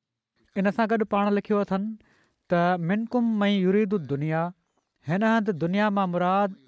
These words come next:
غنيمت جو مال ناهي، ۽ پر دنيا واري شيءِ مراد آهي، ۽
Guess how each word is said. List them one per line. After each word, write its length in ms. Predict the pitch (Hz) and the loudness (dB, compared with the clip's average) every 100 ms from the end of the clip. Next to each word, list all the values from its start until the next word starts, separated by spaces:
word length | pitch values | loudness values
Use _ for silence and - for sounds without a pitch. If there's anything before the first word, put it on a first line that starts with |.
| 208 | -6
غنيمت 380 | 170 196 214 196 | -4 -2 -2 -2
جو 80 | 185 170 | -2 -2
مال 200 | 165 165 156 | -2 -2 -2
ناهي، ۽ 240 | 175 147 131 _ _ _ - 190 196 | -2 -4 -8 _ _ _ -4 -2 0
پر 120 | 208 208 214 139 | 0 2 0 -2
دنيا 240 | 175 214 214 | -2 2 2
واري 180 | 202 196 185 | 2 0 0
شيءِ 280 | 208 220 190 | 0 0 0
مراد 300 | 156 131 123 127 | -2 -2 -4 -6
آهي، ۽ 200 | 143 | -6